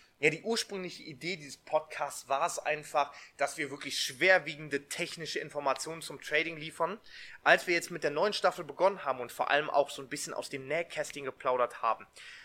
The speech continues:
private, persönliche Informationen und Erfahrungen geteilt haben, haben wir gemerkt, wie gut das angekommen ist und wie wichtig das auch ist,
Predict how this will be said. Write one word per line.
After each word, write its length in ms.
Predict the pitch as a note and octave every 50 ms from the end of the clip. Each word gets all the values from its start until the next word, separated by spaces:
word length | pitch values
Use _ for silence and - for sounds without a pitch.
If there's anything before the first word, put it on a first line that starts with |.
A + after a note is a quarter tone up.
| - _ _ _ _ _
private, 540 | - D#3 D#3+ C3+ D#3 D3+ D#3+ F3 E3+ D#3
persönliche 420 | - - D3 C#3 D#3 F3 E3+ - -
Informationen 640 | D#3 C#3+ D3+ C#3+ C#3 C3+ - - - D#3+ F3 F3+ -
und 160 | - D3+ -
Erfahrungen 540 | B2+ C3 C3+ - - E3+ F3 F3+ F3+ F3 D3+
geteilt 340 | C3 - D3 C3+ B2+ -
haben, 240 | C3 C3 C3+ D3+ D#3 - - - - -
haben 180 | C#3+ E3 F3
wir 80 | D3+ D3+
gemerkt, 440 | B2+ C#3 C#3 C3+ D3 E3+ E3 - -
wie 60 | C#3+
gut 180 | C#3 D3+ D3+ D3
das 100 | - -
angekommen 520 | - D#3 D#3+ E3 D3+ - - D#3+ D3+ D3+
ist 120 | D3 D3 -
und 140 | C#3+ -
wie 160 | - C#3 A#2+ C#3
wichtig 340 | D#3 D3+ - D#3 C3+ -
das 220 | - C#3 B2+ - -
auch 180 | C3 - -
ist, 240 | - - C#3+ - -